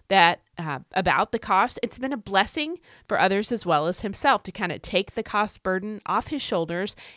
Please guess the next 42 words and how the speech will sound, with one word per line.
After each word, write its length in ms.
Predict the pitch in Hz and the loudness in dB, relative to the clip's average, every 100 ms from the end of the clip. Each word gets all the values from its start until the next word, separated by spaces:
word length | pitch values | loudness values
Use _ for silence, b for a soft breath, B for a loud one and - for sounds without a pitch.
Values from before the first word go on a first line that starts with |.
| B | B
and 140 | 233 - | -4 -2
out 180 | 185 185 | -2 0
of 80 | 226 | 0
the 60 | |
family 360 | 247 175 170 190 | -2 -4 -2 2
budget. 340 | 240 302 214 | 4 4 2
You 120 | 165 156 | -4 -6
may 140 | 165 | -2
not 200 | 214 226 | -2 0
know 140 | 226 | 0
that 160 | 277 208 | 2 0
about 260 | 170 - - | 0 -6 -4
podcasters, 640 | 175 175 196 202 240 226 | -4 -2 -4 -4 -6 -6
but 160 | 185 185 | -6 -8
the 60 | |
cost 380 | - 240 240 - | -2 0 0 -2
of 140 | 226 | -2
running 240 | 202 233 233 | -2 -2 -2
shows 380 | - 220 214 190 | 0 2 2 -2
is 120 | 170 | -4
not 220 | 185 202 | -6 -4
zero, 320 | 202 170 175 | -4 0 0
and 100 | 202 | -2
it 100 | 214 | -4
does 220 | 226 269 | -2 -2
tend 180 | - 277 | -2 -4
to 60 | 240 | -2
come 300 | 233 202 160 | -4 -4 -4
right 280 | 139 151 196 | -4 -2 -2
out 140 | 196 | -2
of 40 | |
the 60 | 208 | -4
family 320 | 202 170 170 | -8 -6 -4
budget. 380 | 170 226 196 180 B B B _ | 0 0 0 -6 B B B _
It's 220 | 302 - | -6 -4
ministry, 520 | 294 403 - 151 - B B B - | -4 -4 -2 -4 -6 B B B -8
and 120 | 196 | -4
they're 120 | 185 | -4
free 240 | - 285 | -2 -2
to 80 | 294 | -2
listen 340 | 233 285 359 311 | 0 -2 -2 -4
to. 340 | 330 320 392 | -2 -2 -2